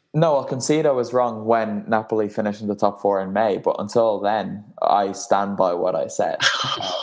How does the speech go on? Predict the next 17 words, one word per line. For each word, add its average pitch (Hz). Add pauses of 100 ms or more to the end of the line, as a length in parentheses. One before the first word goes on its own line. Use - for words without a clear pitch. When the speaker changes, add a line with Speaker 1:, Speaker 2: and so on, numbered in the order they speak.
(1160)
Speaker 1:
Uh, 117
no, 120
uh, 104
honestly, 117
um, 98 (200)
Abdul 127
wants 117
to 113
know, 107
are 101
Milan 104
still 101
on 98
my 98
top 98
four 98
predictions? -